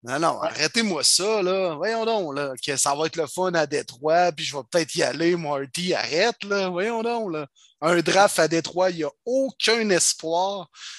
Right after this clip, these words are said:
Speaker 1: qui va vouloir se rendre sur place pour vivre le plus beau moment de sa vie depuis qu'il joue au football à fucking Détroit. Impossible.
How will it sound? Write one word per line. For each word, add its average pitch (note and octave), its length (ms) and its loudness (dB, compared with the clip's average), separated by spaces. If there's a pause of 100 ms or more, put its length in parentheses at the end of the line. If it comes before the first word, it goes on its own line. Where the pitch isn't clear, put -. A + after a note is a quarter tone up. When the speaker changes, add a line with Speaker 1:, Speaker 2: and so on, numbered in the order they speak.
(140)
Speaker 1:
qui F3+ 160 -6
va E3 200 4
vouloir F3 880 4 (220)
se - 260 4 (180)
rendre E3+ 520 0
sur - 480 2
place E3+ 520 2 (340)
pour E3+ 220 -4
vivre F3 420 -2
le D3+ 120 0
plus G#3+ 260 -8
beau B3+ 240 -2
moment G#3 400 6
de - 60 -6
sa D#3+ 280 4
vie D#3 300 -2
depuis D#3+ 320 -6
qu'il E3+ 160 -4
joue E3 220 0
au - 20 -6
football E3+ 680 4 (360)
à C#3 180 2
fucking F#3 760 2
Détroit. A#2+ 600 -2 (280)
Impossible. B2 680 2